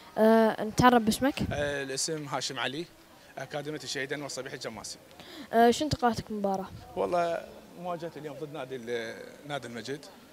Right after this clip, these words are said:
Speaker 2: نادي لازم له أكو تفوق، أه، الإمكانيات يمكن، باعتبار نادي له يعني تاريخه، اسمه، سمعته كاسم نادي المجد.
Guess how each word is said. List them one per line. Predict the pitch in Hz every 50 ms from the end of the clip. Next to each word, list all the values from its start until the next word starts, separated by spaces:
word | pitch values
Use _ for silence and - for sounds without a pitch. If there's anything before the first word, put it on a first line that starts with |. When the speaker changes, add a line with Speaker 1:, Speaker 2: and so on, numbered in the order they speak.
| - - - - - - -
Speaker 2:
نادي | 160 160 147 139 127 135 135 151 165 - - - - _ _ - _ _ _ _ _ - -
لازم | - 170 151 135 123
له | 120 120 117
أكو | 107 123 - 135 139 -
تفوق، | 139 123 139 131 127 123 - - - -
أه، | 160 156 147
الإمكانيات | 143 160 156 - - 151 147 131 131 139 127 - -
يمكن، | - - - 139 147 - - - - - - - -
باعتبار | 120 - 156 151 151 151 170
نادي | 208 165 117 123 127 - - - - - - - - - - - - -
له | 190 170 147
يعني | 127 127 123 117
تاريخه، | - 135 131 139 127 - - 131 123
اسمه، | 117 - - 131 127 131 131 127 - - - - - - -
سمعته | - - 147 147 131 - 139 139 135 135 131 - - -
كاسم | 147 139 135 135 131 139 - - - - - - 147 139
نادي | 139 135 127 139
المجد. | 139 135 127 117 139 135